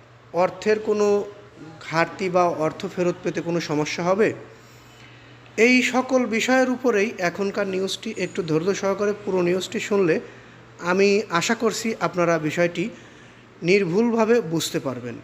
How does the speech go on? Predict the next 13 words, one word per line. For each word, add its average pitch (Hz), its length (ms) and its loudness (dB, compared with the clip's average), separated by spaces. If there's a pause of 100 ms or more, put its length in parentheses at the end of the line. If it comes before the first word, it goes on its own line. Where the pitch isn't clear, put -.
(180)
একটু - 160 -10 (100)
ধৈর্য 196 200 2 (120)
সহকারে 233 300 0 (120)
সময় 202 280 2
দিয়ে 185 200 2
নিউজটি 175 360 -2
শোনার 175 280 0
আহ্বান 165 340 0
জানাচ্ছি। 208 360 -2
আর 202 100 4
একটি 165 220 -10
কথা, 151 240 -2 (1900)
এখন 269 140 4